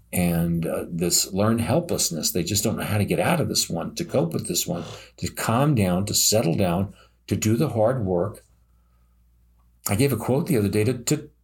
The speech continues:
to do what Churchill said, Winston Churchill, you know, the great prime minister during World War Two, the Battle of Britain, when everything was lost. And he said, "When you're going through hell, you keep going." He had a vision.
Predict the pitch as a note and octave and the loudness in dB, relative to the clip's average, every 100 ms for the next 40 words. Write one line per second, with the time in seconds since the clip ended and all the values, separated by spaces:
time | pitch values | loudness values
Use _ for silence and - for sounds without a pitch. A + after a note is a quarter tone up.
0 | - A2 A#2+ C3+ C#3 F3+ A#3 C4 B3+ - | -4 0 2 2 0 0 0 0 2 2
1 | F#2+ F2 A2 D3 F3+ F3 - G#3+ A3+ - | 2 0 0 2 0 0 0 0 0 -2
2 | F#2+ - - G2 G2 G2+ A2 - - B2+ | -4 -8 -8 -4 -2 -2 -2 -2 -2 0
3 | C#3 D3+ - - F2 - - G#2 G2+ G#2 | 2 2 0 0 -4 -6 -6 0 2 2
4 | B2+ C#3 C#3+ C#3 - G#3+ A2 G#2 E3 C#3+ | 2 0 0 -2 0 0 0 -2 -2 0
5 | D3+ C#2+ - F2 F2+ G2 - - - _ | 0 -2 -2 -2 0 -4 -8 -14 -18 _
6 | - A#2 F#3 G3 G3+ F3 D3 D#3+ A#3 C4 | -4 0 2 2 2 2 2 2 2 2
7 | - - - _ _ _ _ _ _ _ | -2 -6 -10 _ _ _ _ _ _ _
8 | _ _ _ _ _ _ _ _ _ - | _ _ _ _ _ _ _ _ _ -8
9 | G#2+ C3+ - D#3 D3+ B2+ C3 D3 D3 - | -2 2 4 4 2 2 2 2 0 2
10 | C#3 C3+ A#3 A3 A2 G#2+ E3 E3 - F#3 | 2 4 4 2 2 2 0 0 0 2
11 | C4 G#2+ E2 - _ _ _ _ _ _ | 2 0 -4 -10 _ _ _ _ _ _
12 | _ _ _ _ _ _ _ _ _ _ | _ _ _ _ _ _ _ _ _ _
13 | _ _ _ - - F#3+ G3+ C#3+ G3 A#3+ | _ _ _ -12 -2 2 2 2 2 2
14 | A3 F#2+ | 2 0